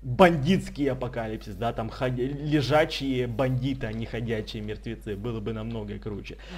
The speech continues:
Давайте посмотрим, что, что нас, что нас тут ждёт. Что нас там ждёт, ребят? Давай посмотрим, ребята, что нас, что нас там ждёт, да?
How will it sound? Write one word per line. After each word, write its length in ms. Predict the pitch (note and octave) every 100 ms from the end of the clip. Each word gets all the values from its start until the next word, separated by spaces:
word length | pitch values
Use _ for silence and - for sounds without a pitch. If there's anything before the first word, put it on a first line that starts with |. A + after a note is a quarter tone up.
| E3
Давайте 220 | G#3 B3+
посмотрим, 460 | B3 G3+ B3 A3+
что, 320 | A3 E3+ E3+ E3
что 320 | - - F3+
нас, 260 | E3 C3+
что 300 | - - E3
нас 100 | D3+
тут 220 | C#3 B2+ A#2
ждёт. 340 | G#2+ G2+ F#2 - - - - - -
Что 160 | - B3+
нас 160 | B3
там 200 | G3 E3+ D3
ждёт, 280 | B2 A2 G2+
ребят? 200 | G2 F#2 F#2 - - -
Давай 280 | A2 A#2 F#2+
посмотрим, 580 | - C#3+ E3 G#3 G#3
ребята, 340 | G#3 F#3+ F#3 D3
что 200 | - C3+
нас, 120 | B2+ B2 - - -
что 120 | A#2+
нас 120 | A2+ B2
там 180 | A2 G#2+
ждёт, 300 | G2+ F#2+ F#2
да? 220 | - C#3